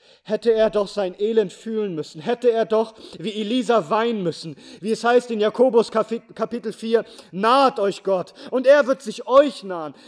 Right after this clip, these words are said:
Säubert die Hände, ihr Sünder, und reinigt die Herzen, ihr Wankelmütigen. Fühlt euer Elend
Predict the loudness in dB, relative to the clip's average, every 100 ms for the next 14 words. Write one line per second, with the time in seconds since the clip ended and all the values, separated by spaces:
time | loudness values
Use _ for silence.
0 | -20 2 6 6 4 -2 -2 -4 -10 -2
1 | -2 0 -4 -2 -4 -2 -2 0 -2 -4
2 | -14 -8 -8 -6 -4 -2 -2 -6 -8 -8
3 | -2 -2 -2 -12 0 0 0 -4 -4 -6
4 | -6 -8 -14 -14 -20 -20 _ -4 2 2
5 | 0 0 2 2 2 0 0 -6